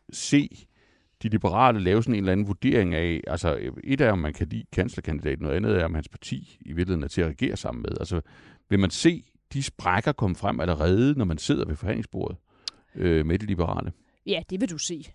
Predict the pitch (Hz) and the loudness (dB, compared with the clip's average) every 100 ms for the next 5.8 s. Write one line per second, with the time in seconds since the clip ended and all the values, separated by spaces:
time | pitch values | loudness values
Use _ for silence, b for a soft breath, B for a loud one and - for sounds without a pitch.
0 | _ 147 160 123 - 120 220 240 294 170 | _ 2 4 2 0 -4 -2 0 0 -2
1 | 165 139 - 170 175 - 202 196 - 165 | -6 -8 -12 -8 -6 -6 -8 -8 -6 0
2 | 240 320 226 175 170 226 175 160 - 185 | 2 4 2 2 0 -2 -2 -6 -6 -4
3 | 170 170 180 165 _ _ _ _ _ - | 0 2 2 0 _ _ _ _ _ -8
4 | 196 220 196 _ _ _ _ _ _ _ | -2 -2 -4 _ _ _ _ _ _ _
5 | - 190 156 - 196 180 190 - | -8 -6 -4 -4 -2 -2 -4 -10